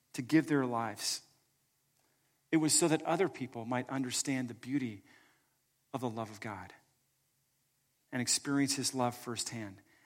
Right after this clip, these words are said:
And they lived out the teachings of Jesus found in John thirteen fifteen. "I have given you an example," Jesus said. "I've given you all these examples of sacrifice that you should do just as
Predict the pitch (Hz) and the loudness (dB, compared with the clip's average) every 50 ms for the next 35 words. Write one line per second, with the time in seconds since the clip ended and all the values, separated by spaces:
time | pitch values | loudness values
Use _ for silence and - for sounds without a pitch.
0 | _ - 143 156 165 165 147 156 180 196 190 196 185 175 175 175 165 - - - | _ 4 6 8 10 10 10 10 8 8 8 8 6 6 6 4 2 0 0 0
1 | 196 165 - 139 127 113 135 117 - - 156 156 139 135 131 - - 151 139 139 | 0 0 0 0 0 0 -2 -4 -2 0 0 2 2 2 0 0 2 2 4 4
2 | 139 135 127 135 - 143 139 139 135 131 - 143 139 - - - 139 127 - 156 | 4 2 2 2 2 2 4 2 2 2 0 0 -2 0 0 -2 -2 0 2 0
3 | 151 151 - 156 151 147 143 143 - - - - - - - - - - 165 190 | 0 2 4 6 6 6 6 4 0 -10 -18 -20 -20 -20 -14 2 6 8 10 10
4 | 196 190 147 131 - 160 170 165 185 170 165 170 175 175 175 - - 160 165 160 | 10 8 8 8 8 8 8 8 8 6 8 8 8 8 8 6 6 8 8 8
5 | 165 147 - - 170 196 226 220 - 120 110 - - 123 110 110 113 - - - | 8 8 6 6 6 4 2 2 0 -2 -2 -2 -4 -4 -4 -2 0 0 0 0
6 | 107 95 - - - _ _ _ _ _ _ _ _ _ _ _ _ _ _ _ | -2 -6 -14 -18 -20 _ _ _ _ _ _ _ _ _ _ _ _ _ _ _
7 | _ _ _ _ - 160 - 240 240 254 247 202 - 170 175 208 233 220 226 196 | _ _ _ _ 2 4 6 8 8 10 8 8 8 10 10 10 10 10 8 4
8 | 165 175 143 135 165 165 170 165 165 165 139 - - 147 143 - - - 170 170 | 4 4 4 6 6 6 6 6 4 2 2 0 -2 -2 0 2 4 4 4 4
9 | 170 - 131 113 - - 110 104 110 - - - - - - - _ _ _ _ | 2 0 -4 -6 -8 -10 -12 -10 -4 -2 0 0 0 -2 -6 -14 _ _ _ _
10 | _ _ _ _ _ _ _ _ _ _ _ _ _ _ _ _ _ _ _ _ | _ _ _ _ _ _ _ _ _ _ _ _ _ _ _ _ _ _ _ _
11 | _ _ _ - - - - - _ _ _ _ _ _ - - 139 139 - 151 | _ _ _ -20 -20 -20 -20 -20 _ _ _ _ _ _ 4 6 6 6 4 2
12 | 151 165 175 180 190 196 190 - - - 143 127 - - - 143 143 147 147 143 | 0 2 4 4 4 2 0 0 0 0 0 0 0 2 4 6 6 6 6 4
13 | 139 143 - - 143 151 156 147 - - - 127 123 | 2 0 0 2 2 2 2 0 -2 -4 -6 -6 -6